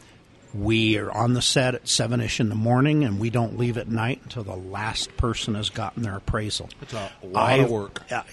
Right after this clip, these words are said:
Speaker 1: I've stayed as late as eight, nine o'clock at night, just working straight through.
Speaker 2: Uh,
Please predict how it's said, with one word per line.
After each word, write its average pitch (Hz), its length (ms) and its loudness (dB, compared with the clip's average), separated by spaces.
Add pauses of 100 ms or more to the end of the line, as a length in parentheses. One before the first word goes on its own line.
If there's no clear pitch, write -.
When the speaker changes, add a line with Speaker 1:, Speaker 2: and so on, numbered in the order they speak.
Speaker 1:
I've 107 220 0
stayed 123 340 0
as 104 160 -4
late 117 300 -2
as - 360 -8
eight, 120 320 -2
nine 117 220 -4
o'clock 110 460 -4
at - 100 -12
night, 104 300 -10 (340)
just 107 220 -2
working 110 400 -6
straight - 400 -8
through. - 340 2 (880)
Speaker 2:
Uh, 110 240 0